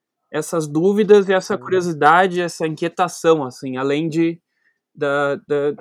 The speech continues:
Speaker 1: de, de eu tocar o instrumento, né, enfim.
Speaker 2: Claro.
Speaker 1: E, e junto com isso, assim, eu ta-, eu tava, já tava formado em comunicação, né, então tinha essa,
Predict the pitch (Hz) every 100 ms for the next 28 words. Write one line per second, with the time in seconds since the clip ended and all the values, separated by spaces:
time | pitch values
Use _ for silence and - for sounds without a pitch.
0 | _ _ 147 165 170 180 185 214 208 202
1 | 202 214 - 220 208 196 208 151 123 139
2 | 147 131 - 147 151 _ _ _ 127 117
3 | 123 135 156 156 156 160 156 156 151 143
4 | _ - 180 165 202 202 220 202 _ _
5 | _ - 196 202 220 233 240 220 226 247
6 | - 147 - - 139 139 143 143 147 139
7 | 147 _ _ - 143 143 160 151 160 165
8 | 151 160 160 165 165 165 185 180 190 208
9 | 269 196 190 190 160 165 175 175 165 214
10 | 269